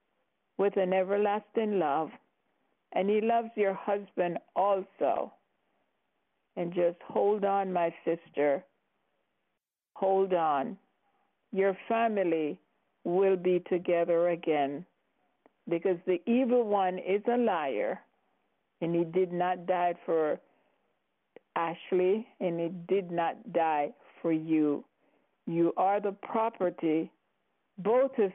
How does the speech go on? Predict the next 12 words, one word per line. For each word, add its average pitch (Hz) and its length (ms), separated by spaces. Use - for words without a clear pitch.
you, 156 380
of 165 160
Jesus 175 360
Christ, 151 440
who 165 160
died 170 540
on 170 220
Calvary's 160 500
cross - 460
for 180 120
the 180 140
remission 165 920